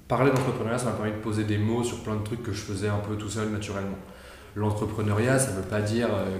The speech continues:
que monter des boîtes. Ça veut pas dire juste, euh, je vais monter une start-up et je vais faire partie de la Startup Nation et, et ce sera super parce que je vais pouvoir porter des pulls à l'effigie de mon, de ma boîte, tu vois. Genre, c'est pas, c'est pas que ça, ça fait partie du délire parce que c'est marrant. Euh,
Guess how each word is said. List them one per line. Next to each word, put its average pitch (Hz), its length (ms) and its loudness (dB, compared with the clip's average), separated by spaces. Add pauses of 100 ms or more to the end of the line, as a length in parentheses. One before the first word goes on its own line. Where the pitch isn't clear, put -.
que 113 80 -4
monter 104 380 0
des 101 100 -2
boîtes. 101 320 -2 (360)
Ça 98 140 -10
veut 95 60 -2
pas 101 120 -2
dire 101 240 -2
juste, 104 340 -4
euh, 98 60 -2
je 92 100 -4
vais 101 60 -4
monter 101 320 -4
une 95 140 -4
start-up 117 580 -2
et 101 60 -4
je 92 60 -6
vais 95 40 -8
faire - 120 -10
partie 107 280 -6
de 98 80 -2
la 92 80 -4
Startup 98 440 -6
Nation 101 320 -2 (240)
et, 95 180 -2 (340)
et 104 60 -6
ce 101 100 -6
sera 98 180 -6
super 113 480 0
parce 101 140 -6
que 95 60 -6
je 95 100 -6
vais 92 60 -8
pouvoir 98 260 -6
porter 101 280 -6
des 95 100 -4
pulls 104 220 -2
à 101 40 2
l'effigie 98 400 -4
de 98 60 -6
mon, 98 300 -6
de 95 40 -4
ma 95 120 -2
boîte, 107 320 -2
tu - 100 -8
vois. 98 160 -4
Genre, 98 160 -6
c'est - 160 -12
pas, 101 80 -4 (100)
c'est - 120 -16
pas 95 100 -6
que 113 180 -2
ça, 110 320 0
ça - 60 -8
fait 98 100 -6
partie 98 300 -8
du 95 80 -8
délire 101 380 -4
parce 107 120 -10
que 101 80 -8
c'est 104 140 -8
marrant. 113 400 -2 (640)
Euh, 92 420 -6